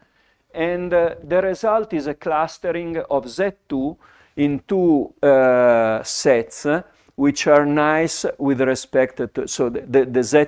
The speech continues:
two is the set where these indices vary. And you can cluster the eigenfunction in some beautiful way, namely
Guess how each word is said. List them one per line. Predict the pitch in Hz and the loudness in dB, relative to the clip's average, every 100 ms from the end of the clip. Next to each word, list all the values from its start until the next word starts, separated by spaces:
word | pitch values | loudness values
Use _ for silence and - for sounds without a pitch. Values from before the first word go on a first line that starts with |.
| - | 0
two | 156 165 | 0 2
is | 160 127 | 2 0
the | 123 | -4
set | - 127 123 131 | -6 -6 -6 -4
where | 117 120 123 | -4 -4 -6
these | 110 123 110 | -6 -6 -6
indices | 113 117 110 - 107 | -8 -8 -12 -18 -18
vary. | 104 107 101 110 143 - _ _ _ _ _ - | -14 -12 -12 -12 -16 -20 _ _ _ _ _ -8
And | 143 147 | -6 -4
you | 151 | -4
can | 180 151 | -4 -6
cluster | 139 160 165 - - 143 | -6 -4 -2 -4 -8 -6
the | 131 | -4
eigenfunction | 139 139 139 143 151 135 123 123 151 147 147 - _ - | -4 -4 -6 -4 -2 -2 -4 -6 -6 -6 -6 -12 _ -12
in | 139 131 | -10 -8
some | 147 131 131 | -6 -6 -6
beautiful | 156 160 131 131 117 | -8 -8 -12 -12 -10
way, | 117 107 107 151 - _ _ 143 | -8 -6 -6 -8 -10 _ _ -2
namely | 147 160 160 151 143 120 | 0 2 2 2 0 -2